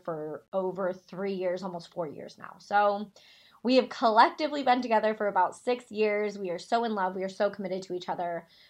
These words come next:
um, but we're just not married yet. It's just not something, we love each other so much, but at this point, we just don't find the need to get the government involved in our relationship.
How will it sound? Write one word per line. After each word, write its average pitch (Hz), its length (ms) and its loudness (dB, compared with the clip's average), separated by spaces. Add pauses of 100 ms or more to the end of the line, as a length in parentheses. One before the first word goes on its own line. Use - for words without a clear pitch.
(140)
um, 196 240 2
but 202 120 -2
we're 247 120 0
just 277 220 -6
not 294 180 -2
married 294 300 -4
yet. 180 160 -4
It's 196 120 -12
just 208 200 -8
not 208 200 -4
something, 214 720 0 (240)
we 202 580 -2
love 190 200 -2
each 202 140 -6
other 202 160 -4
so 180 260 -2
much, 180 460 -2
but 180 240 2
at 185 160 0
this 196 180 -2
point, 240 420 -4
we 220 120 -4
just 196 200 -10
don't 185 300 -2 (240)
find 202 240 -4
the 196 40 -4
need 185 240 -6
to 214 60 -12
get 185 240 2
the 196 60 -4
government 190 560 -2
involved 240 320 -4
in 285 80 -10
our 320 100 -6
relationship. 359 540 -4